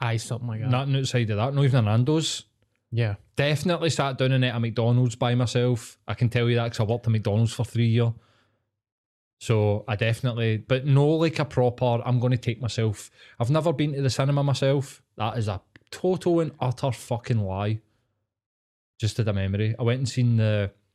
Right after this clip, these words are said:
Speaker 2: I went and seen a Star Wars by myself because my girlfriend at the time was pure f-, fuck off with Star Wars and I wanted to go and see it, so I went and seen it myself. Um, but no, to answer your question, for fuck's sake, Paul, I've never been for dinner by myself, never been to a restaurant by myself.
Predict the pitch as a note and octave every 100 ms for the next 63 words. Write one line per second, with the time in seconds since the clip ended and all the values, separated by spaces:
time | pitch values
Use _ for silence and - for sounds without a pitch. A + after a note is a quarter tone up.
0 | _ - - _ _ _ - A#2+ C3 C#3
1 | B2+ A2+ - G#2+ G#2+ B2 A2 B2 A#2+ A#2
2 | B2+ A#2+ A2+ G#2+ A2 F#2+ - - G#2 F#2+
3 | - - G#2 G2 G#2 G2 G2 G2 G2 F#2+
4 | F#2+ - F#2+ F#2 F#2 - - - _ _
5 | _ _ _ - G#2+ - F#2+ - G2 -
6 | E2+ G2 A2 G#2 G2 F2+ F2 F#2 F2+ E2+
7 | F#2 F2+ G2+ G2+ F#2+ G2 F2 - F2 -
8 | _ _ _ _ _ _ - G2 F#2 F2+
9 | G2 - A2+ B2+ A2+ G2+ _ _ - A#2+
10 | A#2 A#2+ - G#2+ G#2 - A2+ - - G#2+
11 | - - A#2+ A#2 A2+ - - - _ _
12 | _ - A2+ A#2 A#2 B2 A2+ G#2 A2+ G2+
13 | G2 G2 G2 F#2+ F#2 - F#2 F#2+ A2+ A2
14 | A2 A2+ G#2+ G2 G2+ - A2+ A2 G#2 G2+
15 | G2+ G#2+ G2+ G2 -